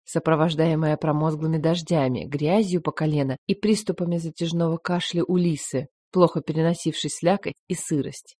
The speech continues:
И еще тот март запомнился внушающими уважение магическими экспериментами нашего старенького наставника. У архимага Бойна была своя лаборатория, оборудованная подальше от всех, в подвалах Зеленой лощины.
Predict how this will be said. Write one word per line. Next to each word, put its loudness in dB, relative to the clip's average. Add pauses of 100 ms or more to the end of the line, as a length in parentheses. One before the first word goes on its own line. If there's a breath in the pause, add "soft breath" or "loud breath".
(140)
И 2
еще 4
тот 2
март 2
запомнился 2
внушающими 4
уважение 6
магическими 2
экспериментами 4
нашего 0
старенького 0
наставника. -4 (320)
У 4
архимага 4
Бойна 6
была 4
своя 4
лаборатория, 4 (320)
оборудованная 6
подальше 6
от 2
всех, -4 (200)
в -18
подвалах 6
Зеленой 4
лощины. 2